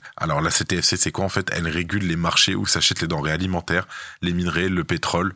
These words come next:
l'or et donc le B T C. Pour résumer, d'après Gensler, Ethereum est un contrat d'investissement, une security,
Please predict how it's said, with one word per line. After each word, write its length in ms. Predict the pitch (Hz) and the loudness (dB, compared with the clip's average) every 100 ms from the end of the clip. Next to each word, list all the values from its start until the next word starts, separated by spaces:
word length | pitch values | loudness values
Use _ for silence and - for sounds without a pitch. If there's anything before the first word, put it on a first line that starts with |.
| - | -4
l'or 380 | 85 87 101 - - - _ | 0 0 0 -6 -20 -20 _
et 120 | 82 | -4
donc 300 | 80 78 - - - | -2 -2 -6 -10 -4
le 140 | 87 | -2
B 120 | 82 | 0
T 120 | 80 | 0
C. 180 | 73 - - - _ | -2 -2 -8 -20 _
Pour 140 | - 95 | -4 0
résumer, 480 | 98 92 87 87 - | 2 0 0 -2 -4
d'après 360 | 87 90 - 85 | -4 -2 -2 -2
Gensler, 420 | 87 85 - 87 - - - | -2 0 0 0 -2 -10 -8
Ethereum 460 | 90 - 87 98 85 | -4 0 2 2 0
est 100 | 78 | -2
un 80 | 76 | -4
contrat 440 | - 104 - 95 | -4 -2 0 2
d'investissement, 720 | 92 82 - 78 - 82 95 - | 0 -2 -2 -2 -2 -2 -4 -8
une 100 | - | -6
security, 640 | - - 82 71 - 98 | -4 -2 -2 -2 -2 -4